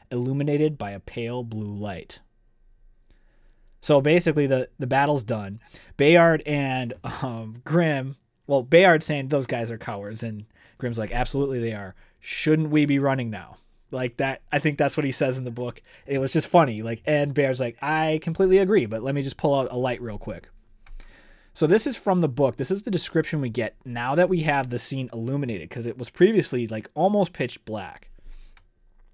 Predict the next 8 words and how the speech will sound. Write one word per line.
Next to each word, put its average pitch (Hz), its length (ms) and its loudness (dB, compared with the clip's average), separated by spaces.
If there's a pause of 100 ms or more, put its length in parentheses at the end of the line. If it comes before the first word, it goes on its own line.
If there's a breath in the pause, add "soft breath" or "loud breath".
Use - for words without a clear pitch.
(240)
The 151 80 4
tunnel 196 420 0
was 131 300 0
unsightly. 104 640 -8 (640 soft breath)
Blood 147 320 2
that 147 220 0
looked 123 240 -6
black 135 440 -2